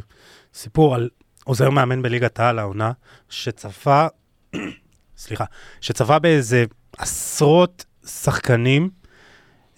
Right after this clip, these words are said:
אה, וזהו, זה מה שהוא עשה כל ה-, זה, כאילו, זה עוזר מאמן. עוזר מאמן צפה בעשרות שחקנים במהלך הקיץ,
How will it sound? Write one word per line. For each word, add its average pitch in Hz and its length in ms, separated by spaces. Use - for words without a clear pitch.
אה, 110 200
וזהו, 117 300
זה 117 160
מה 135 100
שהוא 131 160
עשה 135 180
כל 139 260
ה-, 123 300
זה, 135 280
כאילו, 127 220
זה 110 140
עוזר 123 440
מאמן. 131 480
עוזר 123 300
מאמן 131 340
צפה 131 340
בעשרות - 840
שחקנים 127 440
במהלך 117 420
הקיץ, 104 440